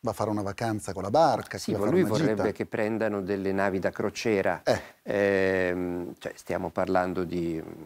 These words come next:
Speaker 2: un ab-, un abominio, cioè non, non si possono neanche trovare le parole per giustificare l'assurdità di ogni singolo vocabolo
Speaker 1: Sì.
Speaker 2: che compone questa frase.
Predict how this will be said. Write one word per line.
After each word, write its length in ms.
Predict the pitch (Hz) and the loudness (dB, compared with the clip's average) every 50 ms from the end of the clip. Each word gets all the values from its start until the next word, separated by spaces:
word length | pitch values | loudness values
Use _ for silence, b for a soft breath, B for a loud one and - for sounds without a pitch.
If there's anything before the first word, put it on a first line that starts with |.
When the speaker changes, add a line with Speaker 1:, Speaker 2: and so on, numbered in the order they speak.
| - - 80 80 - - - - - - - | -18 -18 -20 -18 -18 -20 -20 -20 -20 -20 -14
Speaker 2:
un 180 | - 90 101 107 | -8 -4 0 0
ab-, 220 | 104 98 90 101 | 0 0 -2 -6
un 220 | - 98 98 101 110 | -6 -4 -2 0 0
abominio, 760 | 107 92 107 113 117 131 139 127 110 101 104 101 95 95 95 90 | 2 2 2 4 6 6 6 6 6 4 4 2 2 2 0 -2
cioè 160 | - - 104 | 0 0 0
non, 300 | 98 98 98 98 104 104 | 2 2 0 0 0 0
non 120 | 101 101 92 | 0 -2 -4
si 160 | - - 98 | -4 -6 -4
possono 400 | - 117 104 - - - 107 104 | -2 -2 -2 -2 -2 -2 0 0
neanche 260 | 101 110 117 101 123 | 2 0 0 0 -2
trovare 340 | - - 101 104 110 107 101 | -2 0 2 2 4 4 4
le 140 | 101 98 98 | 2 0 0
parole 420 | - 110 101 127 147 127 104 104 92 | 2 2 2 4 2 2 2 0 0
per 160 | - 101 92 | -2 -2 -2
giustificare 680 | 87 101 90 - - - - 98 - - 113 107 107 | -2 -4 -6 -6 -6 -4 -4 -4 0 0 2 2 2
l'assurdità 720 | 98 95 - - - - 110 101 104 107 101 - - 127 113 | 2 0 0 -2 -2 -2 -2 -2 -2 -4 -2 2 2 2 2
di 160 | 95 101 110 | 2 0 0
ogni 180 | 120 123 113 104 | 0 0 -2 -4
singolo 600 | - - - - 123 117 120 117 107 104 101 98 | -6 -10 -8 -6 -4 -2 0 0 0 0 0 0
vocabolo 880 | 95 101 101 - - 113 117 113 95 95 107 101 101 101 98 90 - - | 0 -2 -4 0 2 2 2 2 2 0 0 2 2 2 0 -2 -4 -8
Speaker 1:
Sì. 260 | - - 113 110 101 90 | -8 -6 -6 -6 -4 0
Speaker 2:
che 140 | - 120 - | 0 0 0
compone 480 | - 120 107 98 - 113 110 107 104 92 | 2 0 0 0 0 0 2 2 2 0
questa 260 | 101 98 - - 104 | 0 -2 0 -2 -4
frase. 540 | 95 - 104 104 92 90 87 78 - 87 82 | -2 0 2 2 2 2 0 -2 -4 -8 -8